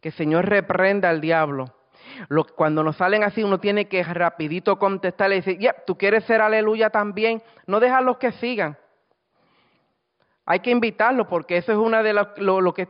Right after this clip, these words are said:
vimos ahora. Que una de las razones que somos del Señor es para buscar la salvación de las demás vidas.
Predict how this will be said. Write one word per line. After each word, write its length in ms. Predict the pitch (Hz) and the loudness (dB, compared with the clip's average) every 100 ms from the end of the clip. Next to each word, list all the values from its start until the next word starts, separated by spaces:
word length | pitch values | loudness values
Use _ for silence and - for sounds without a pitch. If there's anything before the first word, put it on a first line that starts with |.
| - | -10
vimos 360 | 180 196 202 | -10 -2 0
ahora. 500 | 202 190 214 202 151 - _ - - - | 2 4 4 2 -2 -10 _ -20 -20 -6
Que 140 | 190 | 2
una 280 | 180 202 247 | 4 4 4
de 120 | 247 | 4
las 160 | 233 226 | 4 2
razones 400 | 226 214 240 214 | 0 2 0 0
que 120 | 185 | -4
somos 340 | 170 202 220 220 | -4 -2 0 0
del 140 | 226 | 0
Señor 360 | - 208 208 220 | -2 -2 0 0
es 80 | 226 | 0
para 240 | 208 196 | 2 2
buscar 340 | 180 170 208 | 0 -2 0
la 120 | 220 214 | 2 2
salvación 540 | 214 196 190 - 214 | 0 0 0 -2 0
de 80 | 208 | 0
las 160 | 190 | 0
demás 340 | 175 175 190 180 | 0 0 0 0
vidas. 340 | 202 226 151 | -4 -4 -8